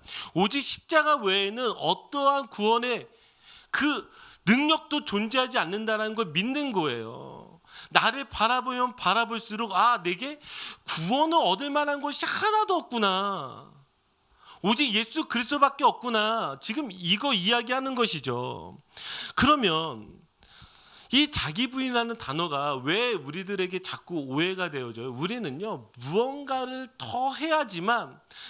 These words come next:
내가 구원받을 수 있다고 생각해요. 여러분, 절대 아니에요.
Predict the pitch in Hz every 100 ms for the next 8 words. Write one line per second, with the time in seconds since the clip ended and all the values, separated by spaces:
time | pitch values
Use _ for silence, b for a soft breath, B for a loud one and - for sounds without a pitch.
0 | B 165 175 269 302 - _ _ _ b
1 | b - 269 311 320 302 302 - 294 214
2 | 247 240 220 208 180 - 160 110 - -
3 | _ B B 139 196 208 147 151 - 175
4 | 104 104 -